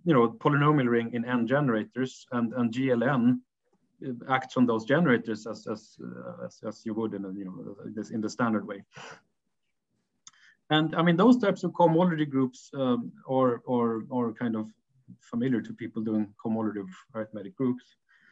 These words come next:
Uh, however, these are very difficult things. I mean, the cohomology of arithmetic groups is, is, is, um, um, you know, not something you easily compute. Uh, for instance, you know, even for G L N Z,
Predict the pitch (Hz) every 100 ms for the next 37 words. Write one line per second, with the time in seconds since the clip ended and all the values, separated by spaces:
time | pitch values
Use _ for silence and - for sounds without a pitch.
0 | _ 131 127 156 175 180 165 156 180 202
1 | 151 170 143 151 131 117 110 110 98 -
2 | 120 127 127 135 131 160 170 180 156 151
3 | 147 139 156 147 127 135 127 - 127 -
4 | - 113 - - 127 - _ - 110 107
5 | - _ _ _ _ _ - 120 107 95
6 | - - 117 95 - _ _ - 120 120
7 | 127 - 113 107 - - - _ _ -
8 | 120 117 104 - 87 - 90 - - -
9 | 107 104 143 151 147 143 127 151 165 160
10 | 165 151 147 135 139 127 120